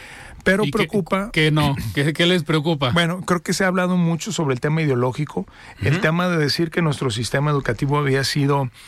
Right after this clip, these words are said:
Speaker 1: neoliberal y que ahora, eh, pretendemos estar en un esquema de colonizador
Speaker 2: <laughs>
Speaker 1: que nos quite, pues, este yugo, eh, de, de, pues, de, de, desde España, desde este, el imperialismo estadounidense,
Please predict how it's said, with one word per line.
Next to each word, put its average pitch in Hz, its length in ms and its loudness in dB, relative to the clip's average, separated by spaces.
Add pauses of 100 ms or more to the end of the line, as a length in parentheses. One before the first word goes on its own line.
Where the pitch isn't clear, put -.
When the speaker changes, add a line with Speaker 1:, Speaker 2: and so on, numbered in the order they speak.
(140)
Speaker 1:
neoliberal 127 680 0 (240)
y - 100 -4
que 139 140 0
ahora, 147 340 2
eh, 131 320 0
pretendemos 139 720 0
estar 143 540 0
en 151 180 0
un 143 160 2
esquema 147 460 0
de 123 240 0
colonizador 117 1000 -2 (220)
Speaker 2:
<laughs> - 240 -2
Speaker 1:
que 147 240 2
nos 143 260 0
quite, 151 460 0
pues, 120 220 -4
este 127 320 -2
yugo, 143 640 0 (320)
eh, 143 340 -2
de, 123 300 0
de, 110 420 -2
pues, 104 200 -2
de, 104 180 -2
de, 98 180 -2
desde 104 360 0
España, 156 840 0
desde 110 680 0
este, 113 360 -2
el 110 100 0
imperialismo 110 540 -2
estadounidense, 131 1120 0